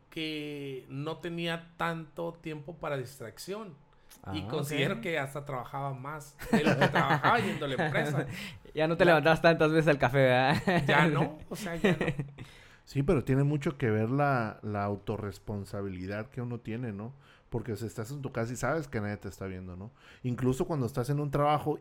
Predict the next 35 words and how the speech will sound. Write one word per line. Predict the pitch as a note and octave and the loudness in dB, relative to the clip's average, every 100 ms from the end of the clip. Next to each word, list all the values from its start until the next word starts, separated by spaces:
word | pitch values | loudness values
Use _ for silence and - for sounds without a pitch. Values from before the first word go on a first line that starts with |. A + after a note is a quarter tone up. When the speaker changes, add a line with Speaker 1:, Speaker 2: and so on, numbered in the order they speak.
| - | -6
Speaker 3:
y | C3 A#2+ | -4 0
al-, | A#2+ C#3 | 0 0
y | C#3 | -2
alguien | A#2+ C#3+ F3+ | -2 -2 -6
te | C3+ | -8
está | - C3+ | -6 -6
cuidando, | - D#3 D3 D3 C#3 | -2 2 2 0 -4
supervisando, | C3+ C3 G#2+ G#2 - A#2+ C#3+ F#3+ - - - - | -4 -2 -2 -2 -4 -2 -2 -4 -6 -18 -20 -4
se | - | 4
distrae, | D3+ C3 - D3 D3+ G#3 | 4 4 0 2 4 2
que | G3+ | 0
es | D#3 | 0
lo | D#3 | 0
que | D#3 | 0
haces, | D3+ D3 C#3 | -2 -4 -8
"Ay", | - F#3 F#3 C#3 C#3 - _ _ _ - | -10 -10 -10 -12 -16 -20 _ _ _ -6
dejas | B2+ C3+ C3+ | -4 0 -2
de | C3 | -2
trabajar. | A#2 G#2 B2 D3 C3+ - _ _ - | -4 -4 -4 -6 -8 -20 _ _ -6
Imagínate | B2 G#2 B2+ F3 F3 | -4 -2 -2 -2 -6
ese | E3 | -8
tipo | F3+ F3 | -8 -2
de | F#3 | -2
personas | F3+ A2+ C3 D#3+ | -2 -2 -2 -4
estando | C#3 - B2 C#3+ | -6 -6 -6 -6
en | C#3 | -4
casa | D3+ D#3 F#3+ F#3 - _ _ _ - | -2 -2 -4 -8 -14 _ _ _ -4
que, | B2 A2 G2 | -2 -2 -6
que | - A#2 G#2+ F#2+ - _ _ _ _ | -8 -6 -6 -10 -20 _ _ _ _
con | - A2+ | -10 -6
mayor | A2 B2 C#3 | 0 2 2
razón | C#3 D#3+ D3 | 2 2 0
nadie | B2+ C#3+ D3+ | 2 2 4
los | D3 C3 | 2 2
ve, | D#3 F#3+ G3 | 2 2 -2